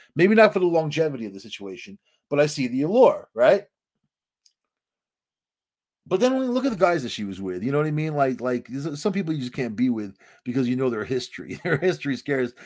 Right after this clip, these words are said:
uh, Kanye, you know what I mean? <laughs> And I'm a psychological wacko, man. I would've na-, I would've made the guy jump off the Golden Gate Bridge.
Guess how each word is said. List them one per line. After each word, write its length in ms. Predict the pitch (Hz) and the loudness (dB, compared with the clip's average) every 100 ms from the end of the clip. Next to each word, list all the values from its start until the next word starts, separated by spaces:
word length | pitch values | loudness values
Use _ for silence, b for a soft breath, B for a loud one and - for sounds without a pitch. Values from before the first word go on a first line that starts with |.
| B 127 | B -6
uh, 100 | 113 | -4
Kanye, 640 | - 107 123 127 135 127 117 | -4 -2 -2 0 0 -2 -4
you 100 | 120 | -2
know 60 | |
what 80 | 139 | 0
I 20 | |
mean? 840 | 139 143 160 _ - - - 190 | 0 -2 -2 _ -20 -16 -14 -14
<laughs> 0 | - - _ _ _ _ _ _ - _ - _ - - - 151 147 B - | -18 -20 _ _ _ _ _ _ -20 _ -20 _ -20 -20 -12 -12 -10 B 4
And 120 | 170 | 8
I'm 180 | 240 240 | 8 6
a 40 | |
psychological 880 | - 196 175 147 151 151 131 131 110 | 6 6 6 4 4 4 2 -4 0
wacko, 460 | 123 123 - 104 104 | 2 2 0 -6 -4
man. 180 | 104 | -2
I 80 | 110 | 2
would've 240 | 135 131 113 | 2 0 -2
na-, 240 | 113 113 | -4 0
I 60 | 151 | 0
would've 180 | 160 | 0
made 160 | 131 127 | -2 -4
the 60 | 113 | -2
guy 200 | 110 107 | -4 -4
jump 300 | 117 117 113 | -6 -8 -4
off 220 | 110 107 | -6 -6
the 60 | |
Golden 340 | 90 107 107 104 | -10 -10 -8 -10
Gate 260 | 98 98 | -10 -12
Bridge. 320 | 98 107 104 | -10 -10 -12